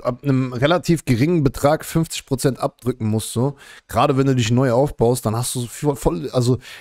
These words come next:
es ist voll schwer, überhaupt richtig finanziell erfolgreich zu sein in Deutschland. Und wenn du das bist, dann musst du die Hälfte davon abdrücken.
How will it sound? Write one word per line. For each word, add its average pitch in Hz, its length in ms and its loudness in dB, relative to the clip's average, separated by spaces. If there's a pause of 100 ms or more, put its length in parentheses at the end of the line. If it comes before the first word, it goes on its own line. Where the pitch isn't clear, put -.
es 123 200 0
ist 143 140 -2
voll 170 240 0
schwer, 151 400 2
überhaupt 135 400 0
richtig 151 340 -2
finanziell 139 440 0
erfolgreich 120 600 0
zu - 100 -6
sein 104 200 2
in 95 100 0
Deutschland. 104 340 0
Und 104 140 -2
wenn 156 180 2
du 156 80 4
das 127 220 -2
bist, - 280 -2
dann 117 100 0
musst 131 160 -2
du 123 60 -12
die 104 80 -2
Hälfte 139 260 -2
davon 127 240 -2
abdrücken. 127 440 -4